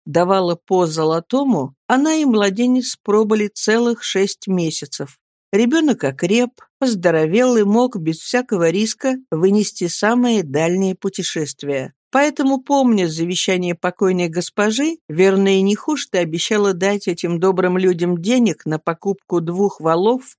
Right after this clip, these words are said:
и на наём работника, и, кроме того, ещё три золотых, если они согласятся проводить её и ребёнка в окрестности Иерихона. Сверх того, она обещала оставить им в полную собственность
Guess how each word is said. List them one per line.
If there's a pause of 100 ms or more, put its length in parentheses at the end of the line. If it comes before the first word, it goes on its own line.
и
на
наём
работника, (120)
и,
кроме
того,
ещё
три
золотых, (120)
если
они
согласятся
проводить
её (100)
и
ребёнка
в
окрестности
Иерихона. (320)
Сверх
того,
она
обещала
оставить
им
в
полную
собственность